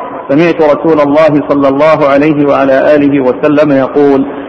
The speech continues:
"الجاهر بالقرآن كالجاهر بالصدقة، والمسر بالقرآن كالمسر بالصدقة". قال أبو عيسى: "هذا حديث حسن غريب". ومعنى هذا الحديث أن الذي يسر بقراءة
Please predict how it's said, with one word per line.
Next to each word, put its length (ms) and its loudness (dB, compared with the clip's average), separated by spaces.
"الجاهر 760 2
بالقرآن 840 0
كالجاهر 640 2
بالصدقة، 800 0
والمسر 760 0
بالقرآن 800 2
كالمسر 680 2
بالصدقة". 680 0
قال 200 2
أبو 220 2
عيسى: 380 0
"هذا 300 2
حديث 240 0
حسن 360 -2
غريب". 320 2
ومعنى 300 2
هذا 300 0
الحديث 560 -2
أن 160 2
الذي 420 2
يسر 480 0
بقراءة 600 0